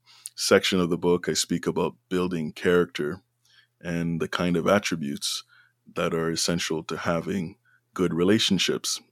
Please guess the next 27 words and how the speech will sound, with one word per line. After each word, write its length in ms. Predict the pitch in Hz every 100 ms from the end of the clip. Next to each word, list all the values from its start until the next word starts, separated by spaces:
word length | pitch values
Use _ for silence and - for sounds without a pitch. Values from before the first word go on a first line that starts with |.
| _ -
And 360 | 80 78 76 - - - _ -
one 320 | 92 101 101
such 440 | - 92 - - - _ _
attribute 600 | 90 87 90 85 82 -
is 460 | 80 76 76 - - _
emotional 800 | 90 87 98 - 98 92 90 90 _ - _ -
and 200 | 85 80
intellectual 680 | 90 90 80 82 - 85 73
safety. 680 | - - 87 - 76 85 - _ _ - - - _
And 100 | -
so 180 | - 92
I 60 | 90
spoke 480 | - 117 120 - -
of 580 | 98 95 92 87 - - _ _ -
research 560 | 101 113 - 87 -
that 140 | 85 78
was 180 | 82 -
conducted 580 | 87 87 87 92 85 - _ _ _ _ - _ _
that 220 | 85 82
demonstrated 760 | 101 104 101 - 90 87 85 87
that 180 | 85 - _ _
the 140 | -
happiest 520 | 95 110 - 127 - -
people 340 | 104 92 90
in 140 | 90
the 60 | 85
world, 460 | 87 92 87 -